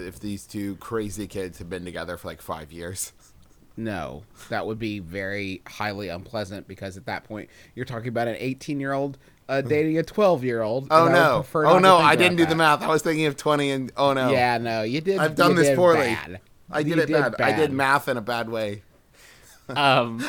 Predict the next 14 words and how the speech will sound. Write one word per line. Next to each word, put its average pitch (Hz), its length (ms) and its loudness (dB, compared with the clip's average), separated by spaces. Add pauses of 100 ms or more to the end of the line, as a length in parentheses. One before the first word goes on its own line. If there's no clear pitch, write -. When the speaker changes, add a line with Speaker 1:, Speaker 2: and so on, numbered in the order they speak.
Speaker 1:
<laughs> - 60 -12
I 185 40 2
use 208 320 2
math 185 360 4
for 165 180 -4
evil. 175 440 -4 (300)
Speaker 2:
You - 240 -4
use 143 300 0
math 139 260 -4
for 139 140 -6
evil. 113 420 -6 (2000)
Speaker 3:
You're, 135 200 -2
Speaker 2:
Ugh. 117 80 -10 (300)
Speaker 3:
uh, 131 280 -10